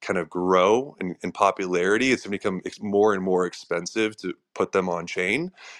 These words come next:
And so only the strongest will actually be put on chain, or even the strongest will survive.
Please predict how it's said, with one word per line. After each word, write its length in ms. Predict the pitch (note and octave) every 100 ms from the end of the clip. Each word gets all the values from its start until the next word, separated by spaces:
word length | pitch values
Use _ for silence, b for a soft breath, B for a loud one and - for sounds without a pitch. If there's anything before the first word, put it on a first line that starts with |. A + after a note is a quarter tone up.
| B
And 100 | G#2
so 160 | - A2
only 200 | A#2 B2
the 60 |
strongest 600 | G#2 - G#2 F#2+ F#2+ F2 F2+
will 100 | E2+
actually 300 | E2 - E2+
be 100 | E2
put 200 | F#2+ F2+
on 120 | F2
chain, 280 | - G2 F2+
or 80 |
even 320 | G#2+ A2 F#2 E2+
the 60 | F2+
strongest 440 | - F#2 E2+ -
will 80 | D#2+
survive. 640 | - E2+ E2 D2+ - -